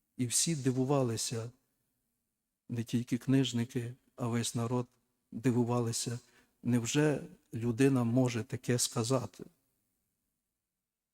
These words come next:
Він же такий, як ми. Він же жив серед нас. І, можливо, навіть були родичі його з Назарету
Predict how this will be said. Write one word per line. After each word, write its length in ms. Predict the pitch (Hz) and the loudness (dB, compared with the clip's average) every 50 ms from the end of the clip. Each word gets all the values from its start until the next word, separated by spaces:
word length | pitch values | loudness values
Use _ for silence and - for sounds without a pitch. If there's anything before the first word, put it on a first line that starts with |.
| _ - | _ -6
Він 180 | 127 123 127 | -2 0 0
же 180 | 120 120 127 117 | 0 2 0 -2
такий, 380 | 113 - 120 - - 123 120 117 | -2 -2 -8 -2 -2 0 0 0
як 180 | 120 117 - | -2 -2 -2
ми. 240 | 131 135 147 127 107 _ _ _ _ _ _ _ _ _ _ _ _ _ _ _ _ _ _ _ _ _ _ _ _ _ _ _ - | -4 -2 -2 -4 -6 _ _ _ _ _ _ _ _ _ _ _ _ _ _ _ _ _ _ _ _ _ _ _ _ _ _ _ -4
Він 140 | 120 120 | -4 -4
же 200 | 117 113 120 117 | -2 -2 -4 -4
жив 260 | 113 113 135 143 131 - | -2 0 0 0 0 0
серед 540 | - - - - - 127 117 117 110 107 | -4 -4 -2 -4 -2 -2 0 -2 -2 -2
нас. 360 | 113 107 104 107 - - - _ _ _ _ _ _ _ _ _ | -2 -4 -4 -4 -6 -8 -12 _ _ _ _ _ _ _ _ _
І, 120 | - 123 120 | -4 -2 0
можливо, 440 | 120 120 117 120 123 139 131 127 123 | 2 2 2 4 4 4 4 4 4
навіть 320 | 127 131 127 127 120 120 | 2 2 2 2 0 -2
були 420 | 117 117 127 127 123 120 120 113 117 _ _ - _ _ _ _ _ _ _ _ _ _ _ _ _ _ _ _ - | -4 -2 0 0 0 0 -2 -4 -6 _ _ -20 _ _ _ _ _ _ _ _ _ _ _ _ _ _ _ _ -8
родичі 640 | - 104 123 139 160 175 143 131 120 - - 120 113 | -4 0 2 2 2 2 0 0 -2 0 -2 0 0
його 400 | 117 110 104 110 107 113 117 - _ _ _ - | 0 0 -2 -2 -4 -4 -6 -10 _ _ _ -10
з 180 | 139 117 117 | -8 -4 -2
Назарету 720 | 123 123 120 113 123 123 131 147 156 151 - - 127 113 117 | -2 -2 -2 -2 -2 0 0 0 0 0 -2 -4 -6 -6 -6